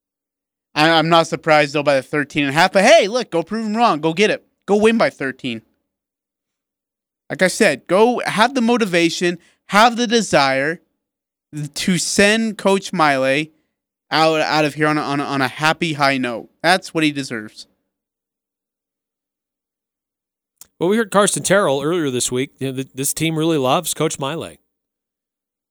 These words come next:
Speaker 2: And
Speaker 1: Yeah, oh,
Speaker 2: they,
Speaker 1: yeah.
Speaker 2: they love going to bat for him, <clears throat> going to work for him.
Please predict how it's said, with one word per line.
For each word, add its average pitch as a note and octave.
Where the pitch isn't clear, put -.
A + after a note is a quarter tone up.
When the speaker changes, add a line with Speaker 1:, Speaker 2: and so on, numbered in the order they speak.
Speaker 2:
And A2+
Speaker 1:
Yeah, D3
oh, C3+
Speaker 2:
they, C3+
Speaker 1:
yeah. A#2+
Speaker 2:
they C#3
love D3+
going D3
to D3+
bat C#3+
for C#3
him, A2
<clears throat> -
going B2+
to C3
work C3
for G3
him. D#3+